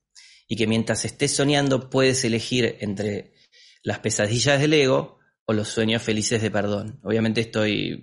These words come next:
parafraseando palabra más, palabra menos. Después, Arturo, si querés, eh, me contactás y te paso la cita exacta. El curso admite que podemos pasar de la pesadilla a un sueño feliz, y ese es su propósito.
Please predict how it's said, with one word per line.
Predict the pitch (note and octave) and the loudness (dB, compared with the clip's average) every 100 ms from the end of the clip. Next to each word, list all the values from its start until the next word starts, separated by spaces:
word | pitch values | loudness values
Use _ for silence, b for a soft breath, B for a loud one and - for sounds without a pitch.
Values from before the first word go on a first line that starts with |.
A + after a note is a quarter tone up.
| - | -6
parafraseando | A2 A2+ G#2+ G#2 A2+ A2 A2 | -4 -2 -4 -2 0 0 0
palabra | A2 G#2+ A2 G#2 | 0 0 0 0
más, | G#2+ - B B B B | -2 -4 B B B B
palabra | G#2+ G#2+ G#2+ G#2 | 0 2 2 2
menos. | A2 A2 | 2 2
Después, | G#2 A2 - | 0 -2 -2
Arturo, | G#2 G2+ A2 | -2 -2 -2
si | - G#2 | -2 -2
querés, | G#2+ A2 - B B B B B B - - | -2 -2 -6 B B B B B B -20 -8
eh, | - | -2
me | G#2+ G#2+ | 0 2
contactás | G#2+ G#2+ G2+ A2 | 0 0 -2 -2
y | A2+ | 0
te | G#2+ | 0
paso | A2+ B2+ | 0 0
la | A2+ | 0
cita | - A#2 A2 | -2 -2 -2
exacta. | G#2 - G2+ - - - - B B B | -2 -4 -4 -6 -10 -12 -12 B B B
El | A#2 B2 | -2 0
curso | A3+ G#3+ - A#2 C3+ - _ _ _ _ - | 2 0 2 0 0 -4 _ _ _ _ -4
admite | A2 B2+ G#3 F#3 A2+ B2 - _ _ _ _ _ - | 0 4 2 2 0 -2 -4 _ _ _ _ _ -4
que | A2+ | -2
podemos | A#2 B2+ G3 D#3+ - | 2 4 4 2 0
pasar | - A2+ B2+ B2 | -2 0 2 2
de | A#2 | 2
la | A2 | 2
pesadilla | A2+ A2 A2+ A2 - G#2+ | 0 0 0 0 0 -2
a | G2+ G#2+ | -2 -2
un | A2 | -2
sueño | G#2+ A2+ G#2+ G#2 | -2 -2 -2 -2
feliz, | - G#2 G2 - - | -4 -6 -6 -8 -4
y | C#3 F3 | 0 2
ese | F#3+ - C#3 | 2 0 0
es | D3 | 0
su | - C3 | 0 -2
propósito. | A2+ A2+ C3 D3+ - F#2 - | 0 -2 0 -4 -4 -8 -10